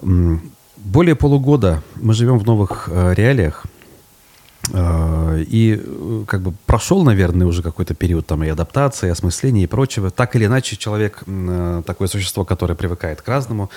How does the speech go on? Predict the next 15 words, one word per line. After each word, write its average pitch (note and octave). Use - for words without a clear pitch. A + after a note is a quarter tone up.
Но B2
вот C3
по C3+
вашим B2+
наблюдениям, G2+
по G2+
вашим G#2+
данным, E2+
по -
статистике, -
изменилась D3+
ли A2+
общая G#2+
картина, G2
э, F2